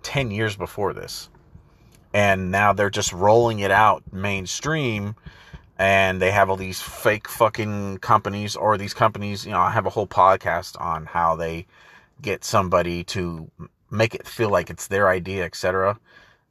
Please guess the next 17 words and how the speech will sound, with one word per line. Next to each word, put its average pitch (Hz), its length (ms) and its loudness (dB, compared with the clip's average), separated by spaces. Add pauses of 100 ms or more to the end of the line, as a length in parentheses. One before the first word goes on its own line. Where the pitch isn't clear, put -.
Uh, 95 220 4
because 107 380 0
the 117 100 -4
U 160 100 6
S 156 100 2
government 131 320 2
doesn't 117 260 2
release 95 340 -6
something 101 380 -6
out 98 300 0
to 120 120 -8
the - 80 -8
public 107 420 2
unless 92 380 -6
they 98 240 0
already 85 500 -2
know 80 540 0